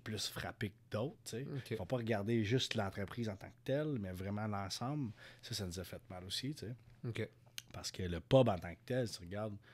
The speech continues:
Speaker 1: pandémie versus pas pandémie au même moment de l'année, c'est astronomique la différence, là, tu sais.
Speaker 2: Mhm.
Speaker 1: Mais là, si tu regardes tout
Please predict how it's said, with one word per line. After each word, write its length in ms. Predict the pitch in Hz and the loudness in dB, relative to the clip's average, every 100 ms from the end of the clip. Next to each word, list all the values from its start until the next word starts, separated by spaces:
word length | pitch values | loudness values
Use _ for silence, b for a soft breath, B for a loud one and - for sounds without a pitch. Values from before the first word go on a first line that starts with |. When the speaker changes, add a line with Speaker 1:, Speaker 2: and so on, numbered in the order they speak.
| B B B - - | B B B -20 -2
Speaker 1:
pandémie 460 | - 131 117 120 139 | 4 6 8 8 8
versus 280 | 117 - 110 | 6 4 0
pas 220 | - 127 | 2 4
pandémie 360 | 120 113 113 120 | 4 6 8 8
au 60 | |
même 160 | 113 110 | 8 6
moment 280 | 104 104 104 | 4 2 2
de 40 | |
l'année, 360 | 101 92 120 101 | 2 2 2 2
c'est 600 | - - - - - - - | 0 -2 -2 -2 -2 -6 -8
astronomique 720 | - - - 101 92 98 123 | -6 -6 -2 -2 0 -2 -2
la 80 | 98 | -4
différence, 600 | 90 - 87 101 185 - | -4 -8 -8 -8 -10 -10
là, 60 | 95 | -8
tu 120 | 131 | -8
sais. 60 | 139 | -4
Speaker 2:
Mhm. 240 | 101 104 B B B - | -4 -4 B B B -10
Speaker 1:
Mais 180 | 95 95 | -4 2
là, 120 | 110 | 2
si 100 | 110 | 2
tu 60 | 107 | 2
regardes 220 | 110 110 | 0 0
tout 120 | - | -2